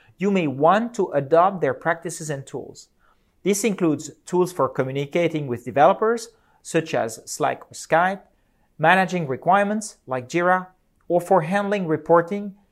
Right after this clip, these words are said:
like how the developers give updates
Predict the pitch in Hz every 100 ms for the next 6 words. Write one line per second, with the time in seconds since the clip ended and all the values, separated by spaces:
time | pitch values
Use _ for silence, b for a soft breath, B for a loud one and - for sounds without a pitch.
0 | b - 165 160 170 196 190 151 139 151
1 | 165 175 165 151 139 - 170 175 185 185
2 | 185